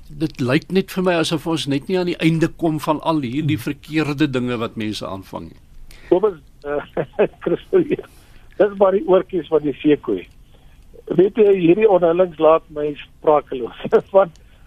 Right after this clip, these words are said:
Speaker 2: eh, ek weet nie of 'n mens moet lag of jy moet kwaad word nie, want jy voel so magteloos as hierdie goed onthul word. Ehm, in terme van,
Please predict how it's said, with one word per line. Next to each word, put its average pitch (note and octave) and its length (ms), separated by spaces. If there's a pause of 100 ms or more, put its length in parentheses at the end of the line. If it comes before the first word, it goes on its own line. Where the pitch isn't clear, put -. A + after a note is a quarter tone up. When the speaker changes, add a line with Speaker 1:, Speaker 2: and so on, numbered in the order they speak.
(260)
Speaker 2:
eh, F3+ 180
ek F#3+ 100
weet A#3 160
nie A3 120
of F#3 100
'n G3 100
mens F#3 220
moet F3 200
lag E3 280 (300)
of F#3 320
jy F3 260
moet D3+ 200 (120)
kwaad F#3+ 320
word E3 280
nie, F#3 80
want F3+ 180
jy G3 100
voel A3 280
so G#3+ 280 (160)
magteloos D#3 600 (440)
as E3 140
hierdie E3+ 280
goed E3+ 220
onthul C3+ 460
word. A2 240 (720)
Ehm, E3 500 (880)
in E3+ 120
terme B3+ 320
van, G3+ 320